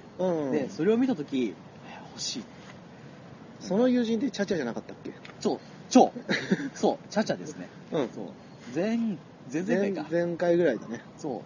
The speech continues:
Speaker 2: う。にゲストとして出演していただいた、
Speaker 1: うん。
Speaker 2: チャチャが、
Speaker 1: 「はい、どうも、チャチャでーす。半裸の香取慎吾、突撃しましたけど」とか言ってた、彼。
Speaker 2: そう、彼だね。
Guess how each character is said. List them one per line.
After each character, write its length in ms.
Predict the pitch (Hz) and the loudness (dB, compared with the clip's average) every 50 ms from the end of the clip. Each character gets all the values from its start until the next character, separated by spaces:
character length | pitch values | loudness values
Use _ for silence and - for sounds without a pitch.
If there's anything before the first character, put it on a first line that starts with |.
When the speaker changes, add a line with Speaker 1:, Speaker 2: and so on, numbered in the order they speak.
| 127 139 | -8 -8
Speaker 2:
う。 40 | 156 | -6
に 120 | 170 160 143 | -6 -4 -2
ゲ 120 | 147 165 | -2 -2
ス 80 | 160 - | -2 -2
ト 80 | 151 | -4
と 140 | - - 123 | -4 -6 -6
し 60 | - | -6
て 120 | - 120 110 | -6 -8 -8
出 220 | - - - 131 | -8 -8 -6 -4
演 180 | 123 123 120 117 | -4 -4 -4 -6
し 80 | - | -6
て 120 | - - 127 | -4 -4 -4
い 80 | 120 | -2
た 100 | 107 123 | -2 -2
だ 120 | 120 120 120 | 0 0 0
い 80 | 120 | -2
た、 280 | 110 - 123 101 92 - - - | -2 -4 -6 -6 -6 -8 -6 -4
Speaker 1:
う 60 | 143 | -4
ん。 120 | 131 110 92 | -4 -2 -2
Speaker 2:
チ 100 | - 180 | -2 -2
ャ 40 | 180 | -2
チ 100 | - 170 | 0 -2
ャ 160 | 123 90 71 - - - - - - - - - - - - - - - - - | -2 -4 -6 -10 -16 -20 -20 -18 -18 -18 -18 -18 -18 -20 -20 -20 -20 -16 -6 2
が、 200 | 156 - - 220 | 6 8 10 10
Speaker 1:
「は 100 | 233 240 | 10 8
い、 80 | 240 214 | 6 8
ど 180 | 226 233 226 | 8 8 10
う 20 | 220 | 10
も、 200 | 220 220 220 208 | 8 8 8 6
チ 160 | 196 - 202 | 6 4 6
ャ 140 | 214 233 233 | 6 6 6
チ 100 | - 233 | 8 8
ャ 40 | 226 | 8
で 140 | 220 220 220 220 220 220 220 220 | 10 10 10 10 8 8 8 6
ー 100 | 220 214 | 6 4
す。 120 | - - - - - - | 2 -2 -10 -16 -12 -2
半 180 | - 160 165 185 | 4 6 6 8
裸 120 | 196 202 | 8 8
の 120 | 208 208 196 | 8 8 6
香 140 | - 220 185 | 6 4 6
取 140 | 208 196 | 6 6
慎 240 | 190 - 202 196 185 | 6 6 4 4 4
吾、 260 | 175 165 165 160 151 - - - - - - | 6 6 6 6 4 2 -2 -14 -18 -2 2
突 180 | - 190 175 196 | 2 4 6 6
撃 180 | 220 214 208 | 6 6 6
し 120 | 196 - 233 | 6 6 8
ま 100 | 247 240 | 8 8
し 60 | - | 8
た 100 | 240 233 | 8 8
け 80 | 208 | 10
ど」 260 | 190 190 180 185 202 202 | 10 10 10 10 10 8
と 60 | - | 6
か 40 | 151 | 2
言 80 | 131 117 | 0 0
っ 40 | |
て 80 | - 123 | 0 0
た、 120 | 117 110 92 - - | -2 -2 -4 -4 -4
彼。 160 | - 120 113 98 101 - - - - | -2 -2 -2 -2 -6 -10 -16 -8 -6
Speaker 2:
そ 100 | 156 135 | -4 -4
う、 40 | 113 | -2
彼 220 | - 147 139 120 | 0 0 0 0
だ 100 | 95 87 | -2 -8
ね。 120 | 80 - | -10 -12